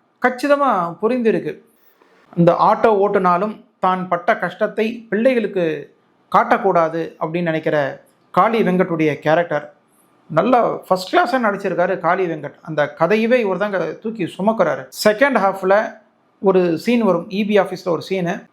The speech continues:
ரியல் ஹீரோயிசம், அந்த ஃபேஸ் எக்ஸ்பிரஷன் எப்படி இருக்கும் அப்படிங்கிறது தேர்ந்த கலைஞனா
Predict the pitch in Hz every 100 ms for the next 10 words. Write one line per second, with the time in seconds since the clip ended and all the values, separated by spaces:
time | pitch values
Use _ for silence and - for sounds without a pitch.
0 | _ - 151 226 285 277 170 226 233 208
1 | 170 185 143 - 160 156 151 139 - 240
2 | 233 185 - 214 185 180 156 180 240 208
3 | 202 202 196 170 160 170 165 208 202 185
4 | 214 _ _ _ - 240 277 285 254 233
5 | 226 208 214 208 208